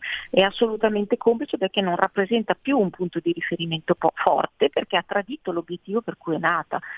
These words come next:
Quindi cos'è l'obiettivo della scuola? È lo sviluppo delle potenzialità dei bambini, ehm, nelle loro istanze individuali,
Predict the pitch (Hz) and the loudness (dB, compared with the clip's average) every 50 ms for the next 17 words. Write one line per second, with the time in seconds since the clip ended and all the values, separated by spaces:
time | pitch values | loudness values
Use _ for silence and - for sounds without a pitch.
0 | - - - 220 208 185 165 160 - - 208 180 190 175 175 170 175 180 180 - | -14 -8 -2 0 2 2 2 2 2 2 4 6 6 4 4 2 0 0 0 2
1 | 196 185 180 170 170 - - - 190 202 226 240 208 175 175 180 - 170 190 190 | 2 2 2 2 0 -4 -2 0 2 2 4 4 2 0 0 -4 -8 -6 -6 -4
2 | 208 214 - 247 208 208 180 175 - 180 - - 180 175 - 190 175 180 175 - | -4 -2 -2 -2 0 0 -2 -4 -4 -6 -6 -6 -6 -6 -6 -6 -6 -6 -4 -4
3 | 185 180 - 165 165 165 170 170 175 160 175 165 160 156 165 196 254 392 - - | -4 -4 -4 -2 0 0 0 0 0 -2 -8 -6 -6 -2 0 2 0 0 0 -4
4 | - - - - - - - - 190 175 175 170 170 165 170 165 160 160 160 160 | -10 -8 -8 -8 -8 -2 2 4 6 6 6 4 4 2 2 2 2 0 0 -2
5 | 160 160 160 160 160 160 160 160 156 - - 175 190 202 208 202 202 196 202 208 | -4 -6 -10 -12 -12 -12 -12 -10 -8 -4 2 4 6 6 6 6 6 6 4 4
6 | 196 190 180 - _ - 185 185 185 180 180 - _ 185 175 175 170 170 170 170 | 2 0 -4 -6 _ 0 0 0 0 -2 -4 -10 _ -8 -6 -6 -6 -6 -6 -8
7 | 185 208 208 196 170 175 180 160 156 156 160 151 - 165 165 180 214 254 302 | -10 -12 -14 -14 -14 -14 -8 -4 -2 0 0 2 0 0 0 0 0 0 0